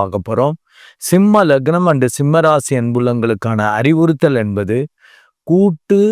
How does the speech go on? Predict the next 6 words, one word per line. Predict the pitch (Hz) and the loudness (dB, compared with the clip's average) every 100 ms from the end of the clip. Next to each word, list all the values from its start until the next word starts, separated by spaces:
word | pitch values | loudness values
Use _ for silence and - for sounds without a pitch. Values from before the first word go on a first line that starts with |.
| 220 - _ - | -4 -12 _ -4
பங்கு | 139 156 175 170 | -2 0 0 0
மூலம் | 147 117 120 110 104 _ - 101 | 2 0 0 -2 -6 _ -6 0
வெற்றியும் | 143 - - 175 156 160 170 123 107 | 0 0 -2 0 0 -2 -4 -4 0
லாபமும் | 110 135 139 135 135 131 | 2 0 0 -2 -2 -2
வரும். | 98 90 - _ _ _ _ _ - | -4 -6 -12 _ _ _ _ _ -6
மீண்டும் | 135 180 202 | -2 2 2